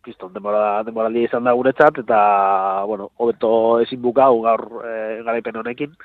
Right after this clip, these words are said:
eta, bueno, gusto-, gustoa, eta eskerrik asko eman nahi te-, nahi dut, eh, ba, babesleei, eh, Larran Amari eta Dani Estevez, eh, bati bat, porque bea laguntzaik gabe, ba, ez da posible izango.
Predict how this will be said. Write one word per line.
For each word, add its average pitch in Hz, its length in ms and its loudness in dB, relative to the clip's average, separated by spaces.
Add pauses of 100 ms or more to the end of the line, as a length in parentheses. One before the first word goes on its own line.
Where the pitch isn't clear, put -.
(580)
eta, 92 120 -4
bueno, 90 280 -6
gusto-, 98 360 -8
gustoa, 107 360 0
eta 110 120 -2 (580)
eskerrik 104 380 -4
asko - 180 -10
eman 104 480 -12
nahi 107 220 -8
te-, 107 180 -10 (220)
nahi 110 200 -6
dut, 110 200 -12 (160)
eh, 101 580 -8
ba, 104 160 -6 (220)
babesleei, 107 560 -4
eh, 113 160 -8
Larran 107 400 -4
Amari 113 320 -2
eta 107 360 -4
Dani 110 240 -6
Estevez, 107 440 -8 (120)
eh, 117 120 -6 (180)
bati 113 220 -8
bat, 113 240 -4 (480)
porque 104 260 -2
bea 107 800 4
laguntzaik 120 400 0
gabe, 123 400 2
ba, 95 140 -4 (300)
ez 95 120 -14
da 95 100 -12
posible 95 340 -12
izango. 90 240 -16